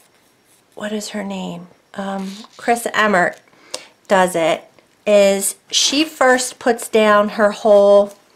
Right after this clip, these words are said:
uh, the shape of her mosaic. So basically she would just go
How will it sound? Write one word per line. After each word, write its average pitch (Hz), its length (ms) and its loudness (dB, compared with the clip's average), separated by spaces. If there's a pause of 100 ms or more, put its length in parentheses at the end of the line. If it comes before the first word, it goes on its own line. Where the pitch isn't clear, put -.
(540)
uh, 185 520 -2 (800)
the 202 80 -2
shape 233 440 2
of 226 140 2
her 226 100 0
mosaic. 202 400 2
So 196 220 -2
basically 220 580 -2
she 220 200 -4
would 196 180 -2
just 196 280 -4
go 180 560 0